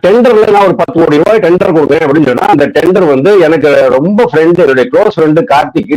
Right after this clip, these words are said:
கார்த்திக் கொடுத்துட்டு கிடை-, கிடைச்சா நல்லா இருக்கும். அதனால நான் என்ன பண்ணுவேன், அந்த, அந்த காலத்துல இந்த இ டெண்டர் எல்லாம் வராத சமயத்துல இந்த மாதிரி முறைகேடுகளுக்கெல்லாம் ரொம்ப ஈஸியா, ஈஸியா பண்ண முடியும் முறைகேடுகளெல்லாம். அதாவது, எல்லார்கிட்டையும் சொல்லிடுவாங்க, "நீ இந்த ரேட் கோட் பண்ணு, நீ அந்த ரேட் கோட் பண்ணுன்னு"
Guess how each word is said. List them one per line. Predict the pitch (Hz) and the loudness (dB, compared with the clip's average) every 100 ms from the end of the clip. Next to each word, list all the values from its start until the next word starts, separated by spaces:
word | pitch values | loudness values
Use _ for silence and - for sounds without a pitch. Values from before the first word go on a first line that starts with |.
| 139 | -2
கார்த்திக் | 147 151 139 127 | -2 -2 -4 -4
கொடுத்துட்டு | 139 139 147 135 | -4 -2 -2 -2
கிடை-, | 131 127 135 123 143 | 0 0 -2 -2 -2
கிடைச்சா | 143 175 | -2 -2
நல்லா | 147 165 147 | 0 0 0
இருக்கும். | 123 117 120 - _ _ _ _ _ | 0 0 -2 -4 _ _ _ _ _
அதனால | - 165 190 202 202 | -4 0 2 0 0
நான் | 165 | 0
என்ன | 160 190 | 0 0
பண்ணுவேன், | 170 143 170 | 0 0 0
அந்த, | 196 147 135 | 0 0 0
அந்த | 117 117 190 | 0 0 0
காலத்துல | 180 175 170 202 190 | 0 0 0 0 0
இந்த | 143 | 0
இ | 127 180 240 | 0 0 0
டெண்டர் | 190 160 147 | 0 0 0
எல்லாம் | 151 165 | 0 0
வராத | 127 156 160 | 0 0 0
சமயத்துல | 131 127 127 123 175 | 0 0 0 2 2
இந்த | 165 139 | 2 0
மாதிரி | 139 185 170 | 0 0 2
முறைகேடுகளுக்கெல்லாம் | 131 180 190 151 135 120 110 160 | 2 2 2 2 2 2 2 0
ரொம்ப | 131 139 160 | 0 0 0
ஈஸியா, | 117 135 147 156 139 127 117 110 104 123 | 0 0 2 0 0 0 -2 -2 -4 -2
ஈஸியா | 156 - 175 | -2 0 -2
பண்ண | 139 151 | -2 -2
முடியும் | 202 127 190 - | -2 -2 -4 -4
முறைகேடுகளெல்லாம். | 139 160 156 131 113 107 107 - _ _ _ _ _ _ | 0 2 2 2 2 2 0 -4 _ _ _ _ _ _
அதாவது, | - 180 190 | -2 0 2
எல்லார்கிட்டையும் | 196 165 185 175 160 143 | 2 2 0 0 0 0
சொல்லிடுவாங்க, | 175 185 156 143 | 0 0 0 0
"நீ | 139 | 0
இந்த | 135 139 | 0 0
ரேட் | 170 175 | 0 0
கோட் | - 147 | -2 -2
பண்ணு, | 156 160 | -2 0
நீ | 156 | 0
அந்த | 139 139 | 0 0
ரேட் | 151 - | 0 -2
கோட் | - 147 135 | -4 -2 0
பண்ணுன்னு" | 127 143 | 0 0